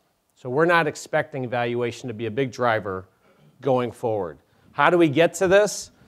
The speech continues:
So this is our famous rule of twenty. A lot of you have seen this, but as a reminder, this simply takes twenty minus the ten-year treasury.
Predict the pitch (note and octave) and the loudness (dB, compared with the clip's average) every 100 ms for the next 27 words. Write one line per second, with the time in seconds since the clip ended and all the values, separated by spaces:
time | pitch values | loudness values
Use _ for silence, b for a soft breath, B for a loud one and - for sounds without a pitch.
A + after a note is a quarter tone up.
0 | b - D#3+ E3+ G3 G3 G3 F3 F3+ F3 | b -4 2 4 4 6 6 6 6 6
1 | F3 - D3 E3 F3 - D3+ D3 D3 B2+ | 4 2 4 6 6 4 0 2 2 4
2 | C3 C#3+ D3+ D3 - D3+ C#3 A#2 A2 - | 4 4 0 -2 -2 -2 0 0 -2 -6
3 | - _ B2+ D3+ C#3 D3+ C#3+ D3 D3 B2 | -18 _ -2 0 2 2 4 4 4 0
4 | A2 - b b b b B2+ E3 F#3 - | -2 -6 b b b b 0 2 2 2
5 | G3+ G3+ G3 - D3 C3+ - - - _ | 2 2 0 2 2 0 -6 -16 -20 _
6 | _ _ _ - - D3+ E3+ G3+ G#3 C3+ | _ _ _ -18 0 2 4 4 0 0
7 | C#3 C3 - B2 - C#3 C#3+ - C3+ A2+ | 0 -2 -6 -10 -6 -4 -4 -4 -2 -2
8 | G2+ E2 | -4 -14